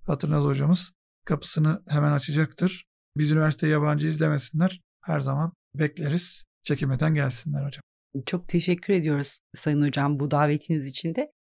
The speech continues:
Speaker 2: Değerli dinleyiciler, Trakya Üniversitesi Radyosu Radyo Güne Bakan'da Havadan Sudan Sohbetler programında bu haftaki konuğumuz,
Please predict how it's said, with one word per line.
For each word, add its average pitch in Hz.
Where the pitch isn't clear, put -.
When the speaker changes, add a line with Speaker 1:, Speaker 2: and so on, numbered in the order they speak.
Speaker 2:
Değerli 214
dinleyiciler, 226
Trakya 220
Üniversitesi 208
Radyosu 196
Radyo 185
Güne 185
Bakan'da 175
Havadan 185
Sudan 180
Sohbetler 180
programında 156
bu 170
haftaki 175
konuğumuz, 156